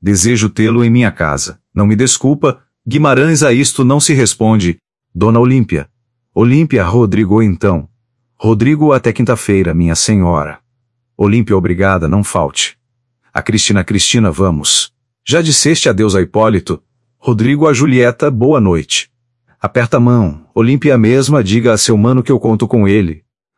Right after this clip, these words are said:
Rodrigo a Cristina, a dona Cristina. Cristina, não me aperta a mão.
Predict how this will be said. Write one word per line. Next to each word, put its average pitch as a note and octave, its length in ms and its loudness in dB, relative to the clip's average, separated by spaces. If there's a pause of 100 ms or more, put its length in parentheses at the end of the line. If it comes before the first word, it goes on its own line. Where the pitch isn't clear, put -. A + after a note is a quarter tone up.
(100)
Rodrigo B2+ 520 0
a G#2+ 100 0
Cristina, A2+ 560 -2
a C3 160 0
dona G#2+ 320 2
Cristina. F2+ 640 -2 (680)
Cristina, F3 480 0
não C3+ 120 2
me D3+ 80 2
aperta C#3+ 340 0
a D3 40 2
mão. B2 300 2